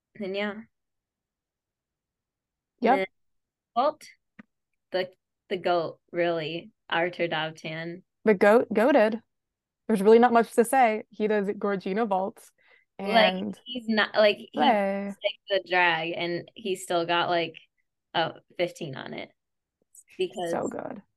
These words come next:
Speaker 1: no one else is doing it like him.
Speaker 2: No one else could ever.
Speaker 1: Like, him and Yuo,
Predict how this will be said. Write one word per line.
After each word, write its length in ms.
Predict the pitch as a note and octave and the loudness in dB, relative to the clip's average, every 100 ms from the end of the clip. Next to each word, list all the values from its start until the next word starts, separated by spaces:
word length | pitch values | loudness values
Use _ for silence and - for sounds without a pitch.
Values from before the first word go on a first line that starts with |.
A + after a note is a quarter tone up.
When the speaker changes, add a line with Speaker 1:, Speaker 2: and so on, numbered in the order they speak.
| _ | _
Speaker 1:
no 140 | F3 | -6
one 160 | F3 F3 | -4 -6
else 320 | E3 F3 - - | -8 -10 -14 -14
is 160 | E3 | -14
doing 320 | C#3 E3 B2+ - | -10 -10 -10 -12
it 60 | |
like 220 | - - | -16 -16
him. 280 | - - A#3 _ _ _ _ _ C4 - - | -18 -20 -20 _ _ _ _ _ -18 -16 -2
Speaker 2:
No 240 | G#3 F#3+ | 2 4
one 160 | F#3+ F#3 | 2 -2
else 320 | - - - - | -6 -10 -10 -6
could 120 | F#3+ | -4
ever. 380 | - - - G#3+ _ _ _ _ _ _ _ _ _ _ _ _ _ _ _ _ _ _ _ | -2 -4 -6 -6 _ _ _ _ _ _ _ _ _ _ _ _ _ _ _ _ _ _ _
Speaker 1:
Like, 160 | G#3 G3+ | -2 -2
him 260 | - G#3 | -4 -4
and 140 | A3+ G#3+ | -2 0
Yuo, 580 | F#3 F3 D#3 - - | 0 0 -2 -8 -12